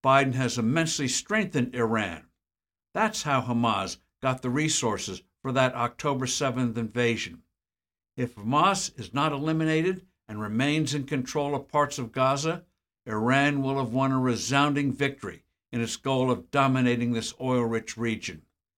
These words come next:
We have the morally repulsive spectacle of Secretary Blinken lecturing the Israeli cabinet not to try to wipe out Hamas, or else needed deliveries of weapons to Israel would be cut off.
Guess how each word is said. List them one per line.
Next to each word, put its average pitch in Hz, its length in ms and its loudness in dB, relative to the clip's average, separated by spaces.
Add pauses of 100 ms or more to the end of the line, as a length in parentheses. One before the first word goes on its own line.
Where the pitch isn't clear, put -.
(440)
We 139 160 0
have 160 220 2
the 156 100 0
morally 202 460 -2
repulsive 180 640 -2
spectacle 127 720 -4 (380)
of 101 100 -8
Secretary 147 640 -2
Blinken 156 480 -4 (340)
lecturing 143 600 0
the 123 100 2
Israeli 113 460 -2
cabinet 123 540 -2 (280)
not 139 380 0
to 143 80 -8
try 135 360 2
to 131 80 0
wipe 127 360 2
out 127 220 2
Hamas, 120 560 0 (340)
or 123 200 4
else 123 240 2
needed 127 300 0
deliveries 143 540 0
of 110 140 -2
weapons 117 400 -2
to - 100 -16
Israel 127 540 0 (160)
would 120 180 -2
be 123 120 2
cut 123 340 0
off. 98 340 2